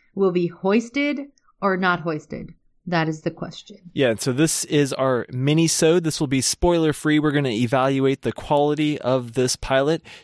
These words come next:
Speaker 2: Join us in a couple days, and we will do a deeper dive into the themes,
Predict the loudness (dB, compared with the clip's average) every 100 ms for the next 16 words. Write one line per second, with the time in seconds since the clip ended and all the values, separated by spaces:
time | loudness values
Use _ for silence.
0 | -2 0 2 -2 -4 -4 -2 -2 0 2
1 | 0 -2 0 2 0 2 2 4 2 -2
2 | -16 -20 -14 -2 0 0 -2 -6 -6 -4
3 | -8 -10 -10 -10 -10 -6 -4 -4 -8 -16
4 | _ _ -4 -2 -2 -4 -10 _ _ 0
5 | 2 2 2 0 -2 -4 -8